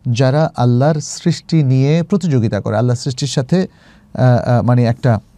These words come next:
প্রতিযোগী হিসাবে দাঁড়িয়ে যায়, তাদের আযাব সবচেয়ে বেশি হবে। এটা বুখারী মুসলিমের হাদিসে এসছে। এখানেও আমরা দেখতে পাচ্ছি যে পর্দার মধ্যে যে, মানে যে ধরনের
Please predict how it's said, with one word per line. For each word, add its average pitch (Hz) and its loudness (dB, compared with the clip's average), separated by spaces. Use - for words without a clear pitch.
প্রতিযোগী 143 2
হিসাবে 135 0
দাঁড়িয়ে 156 2
যায়, - -8
তাদের 131 2
আযাব 117 -2
সবচেয়ে 110 -4
বেশি 101 0
হবে। 139 2
এটা 156 0
বুখারী 113 -2
মুসলিমের 101 -4
হাদিসে - -6
এসছে। - -4
এখানেও 214 0
আমরা 214 0
দেখতে 175 -4
পাচ্ছি 156 -2
যে 117 2
পর্দার 127 0
মধ্যে 120 -2
যে, 120 -2
মানে 117 0
যে 107 2
ধরনের 120 2